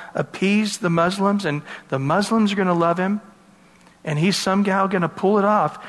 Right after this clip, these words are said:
to build a wall and then to be able to build the temple, and they can actually share that large area up there. And so he's saying, "Don't bother measuring the outside." Now,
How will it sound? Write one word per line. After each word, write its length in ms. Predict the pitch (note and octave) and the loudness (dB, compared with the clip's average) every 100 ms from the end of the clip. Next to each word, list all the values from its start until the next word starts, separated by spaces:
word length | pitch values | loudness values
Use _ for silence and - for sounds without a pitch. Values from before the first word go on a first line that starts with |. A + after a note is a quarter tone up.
| - - | -14 -6
to 80 | D3 | -2
build 360 | E3+ F3+ F#3 | 2 2 4
a 60 | F3+ | 2
wall 840 | E3+ F#3 G3 D3 C3 C3+ - - - - - - - - _ _ _ - | 2 2 2 2 0 -2 -10 -20 -20 -20 -20 -20 -20 -20 _ _ _ -2
and 140 | D#3 | 0
then 160 | E3 F3+ | 2 2
to 60 | |
be 140 | E3+ F3 | 2 2
able 160 | E3+ | 2
to 100 | E3 | 0
build 320 | D3 E3 E3+ E3+ | 0 2 0 0
the 80 | |
temple, 600 | E3 F3+ F3+ C#3 C3 C#3 - - - | -2 0 0 0 -2 -4 -12 -18 -6
and 220 | D#3 C#3+ | -2 2
they 120 | D3+ | 0
can 180 | D#3 D#3 | 0 0
actually 360 | D3+ D#3+ - D#3 | 0 0 -2 -2
share 460 | - F3+ F3+ C3 | 0 0 2 2
that 320 | C3 C3 C3+ - - | 0 0 -2 -10 -14
large 580 | D3 C#3 D3 D#3 D3+ - - - | -4 0 2 0 -4 -10 -14 -8
area 420 | D#3 F3 F3+ D3+ C3 | -2 0 2 2 2
up 320 | B2+ B2+ - | 0 -2 -2
there. 340 | B2+ A2+ A#2+ - - - - - - | -4 -4 -6 -16 -20 -20 -20 -16 -6
And 120 | D3 | -4
so 200 | - E3 | 0 2
he's 160 | E3 - | 2 2
saying, 240 | F3+ E3+ | 0 2
"Don't 220 | F#3 G#3 | 2 2
bother 440 | G3 G#3+ F3 C3 C3+ - - | 2 2 2 0 -4 -16 -10
measuring 380 | - D#3 D3+ D3+ | -2 0 2 0
the 80 | D3 | 0
outside." 360 | E3 E3 C3 C3+ | 0 0 -2 0
Now, 240 | D#3 | -2